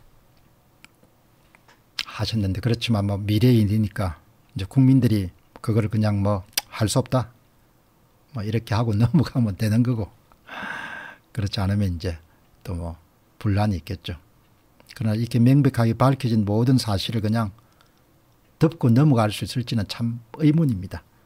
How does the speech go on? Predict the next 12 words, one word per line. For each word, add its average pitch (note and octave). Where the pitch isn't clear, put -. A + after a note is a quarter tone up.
오늘 A2
여기 G#2+
신수연님 A#2+
말씀하신 G2
것처럼 G2
부정선거라는 A2+
것은 G2
그야말로 A2
민주주의 B2
근본을 B2
파괴하는 G2+
표륜행위고, A2